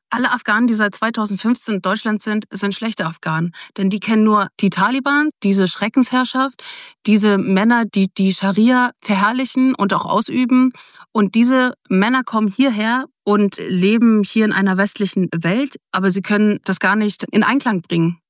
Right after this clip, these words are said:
dass hier die Frauen freiheitlich leben. Und wenn diese Männer dann hier zum Beispiel in Bonn leben und sagen, „Ach ja, ein Taliban-Führer ist doch im Konsulat, warum kann ich nicht weiter so leben wie in Afghanistan und die Frauen genauso behandeln?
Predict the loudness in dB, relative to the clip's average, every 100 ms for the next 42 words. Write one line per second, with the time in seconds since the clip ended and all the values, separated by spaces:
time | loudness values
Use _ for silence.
0 | _ -4 -2 0 2 2 0 0 -2 -4
1 | -4 -2 -4 -6 -8 -8 -6 -8 -10 _
2 | _ _ 2 2 2 0 2 2 4 4
3 | 6 4 4 2 2 0 -2 -4 -10 -2
4 | 0 0 -2 -2 0 0 0 2 2 2
5 | 0 0 -2 -2 -4 0 -2 0 -2 0
6 | 0 0 0 -2 -2 -4 -4 -4 -6 -6
7 | -2 0 2 0 -2 -12 _ _ -4 0
8 | 0 0 -2 -2 2 2 0 -2 -2 -2
9 | -2 -2 -2 -2 -2 -2 -2 -2 -2 -2
10 | -2 -2 -2 -2 -2 -6 -16 -4 0 0
11 | 2 2 2 0 0 0 -2 -2 -4 -2
12 | -2